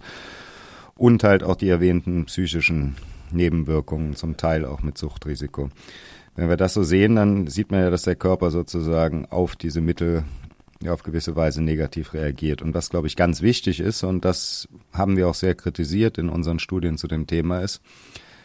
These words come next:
dass nicht am Anfang von denjenigen, die teilweise in hochrangigen wissenschaftlichen Zeitschriften wie Nature gesagt haben, Cognitive Enhancement ist eine interessante Zukunftsoption, die haben nicht klar gemacht, dass es da, wenn überhaupt, um die Zukunft geht,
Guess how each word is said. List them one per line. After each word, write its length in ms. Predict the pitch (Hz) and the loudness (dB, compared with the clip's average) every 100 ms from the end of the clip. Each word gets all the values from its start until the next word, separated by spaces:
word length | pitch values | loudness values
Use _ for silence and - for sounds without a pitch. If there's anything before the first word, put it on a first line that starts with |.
| _ _ | _ _
dass 240 | 92 92 - | 2 2 2
nicht 420 | 107 - - - | -2 -2 -8 -4
am 140 | 92 | -4
Anfang 460 | - 107 - 104 101 | 0 0 2 0 0
von 160 | 95 | -2
denjenigen, 640 | 90 101 104 92 90 85 82 | 0 0 2 4 4 2 0
die 100 | 82 | -2
teilweise 480 | 90 90 85 76 | 0 0 0 -2
in 140 | 78 80 | -4 -4
hochrangigen 540 | 85 - 82 78 78 | -4 -4 -4 -4 -4
wissenschaftlichen 680 | 78 - 80 82 - 73 78 | -6 -6 -6 -6 -8 -10 -8
Zeitschriften 580 | - 98 - 87 - 82 | -2 -2 -2 -6 -6 -4
wie 80 | 80 | 0
Nature 500 | 82 95 - 82 73 | 4 2 2 -2 -4
gesagt 400 | 71 80 80 82 | -2 -4 -4 -2
haben, 440 | 80 76 78 73 | -2 0 -4 -6
Cognitive 460 | - 80 80 85 78 | -4 -4 -2 -4 -4
Enhancement 480 | 73 78 90 - 78 | -2 -2 -2 -4 -6
ist 140 | 78 | -4
eine 80 | 82 | -6
interessante 480 | 73 76 85 82 73 | -8 -4 -4 -4 -4
Zukunftsoption, 840 | 107 - 85 - 78 - 87 90 | -6 -2 -2 -2 -6 -4 -2 0
die 120 | 90 | 0
haben 100 | 92 | 0
nicht 160 | 95 92 | 0 -2
klar 220 | 85 90 | 0 2
gemacht, 340 | 90 85 82 85 | 2 0 0 -2
dass 140 | 78 | -4
es 120 | 78 | -4
da, 160 | - 78 | -4 0
wenn 160 | 90 | 2
überhaupt, 480 | 104 90 80 80 - | 2 2 2 0 -2
um 80 | 78 | -4
die 120 | 80 | -2
Zukunft 480 | - - 80 71 - | -2 -2 0 -2 -2
geht, 240 | 80 95 | -2 -2